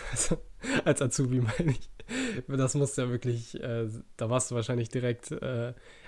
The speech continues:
es hat natürlich Pro und Cons, ne? Wenn du jetzt direkt so eingespannt bist, hast du auch schnell praktische Berufserfahrung,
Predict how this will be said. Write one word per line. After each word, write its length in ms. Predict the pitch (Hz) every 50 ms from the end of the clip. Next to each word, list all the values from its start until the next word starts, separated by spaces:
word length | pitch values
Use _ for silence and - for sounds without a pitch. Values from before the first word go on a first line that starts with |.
| -
es 240 | - - 127 - -
hat 100 | 160 -
natürlich 380 | 185 151 143 151 120 - - -
Pro 180 | - 151 147
und 140 | 135 123 123
Cons, 320 | - 143 139 117 107 -
ne? 100 | 120 113
Wenn 80 | 113 117
du 60 | 120
jetzt 440 | 120 120 107 - - - - - -
direkt 320 | 135 120 123 131 143 -
so 100 | - 139
eingespannt 480 | - 120 135 143 139 - - 139 139 131
bist, 200 | 135 123 - -
hast 180 | 139 131 - -
du 60 | -
auch 160 | 127 - -
schnell 460 | - - 131 123 127 135 135 127 - - - - - - - - - - - -
praktische 400 | - 135 131 - 131 - - 131
Berufserfahrung, 840 | 120 123 135 131 - - 131 - - 147 147 147 151 156 165 160